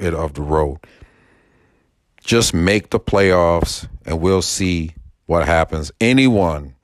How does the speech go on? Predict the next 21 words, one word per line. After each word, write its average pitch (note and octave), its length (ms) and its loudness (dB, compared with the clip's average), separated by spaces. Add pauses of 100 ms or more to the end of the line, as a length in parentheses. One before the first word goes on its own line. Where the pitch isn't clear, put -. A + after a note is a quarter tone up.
(240)
look G#2+ 160 -2
at G#2+ 60 0
Cincinnati G2+ 600 0
last F2 380 2
year. D2 220 -10 (540)
Cincinnati G#2+ 800 0 (200)
went F2+ 220 0
to F#2+ 100 -2
the D#2 80 0
Super E2+ 300 0
Bowl. - 320 -8 (480)
No G2 180 2
one B2 280 2
thought F#2+ 300 2
Cincinnati E2+ 560 0
was D#2+ 140 0
going D#2+ 240 -6
to D2 60 -10
the C#2+ 40 -10
Super D2 240 -4
Bowl. - 320 -6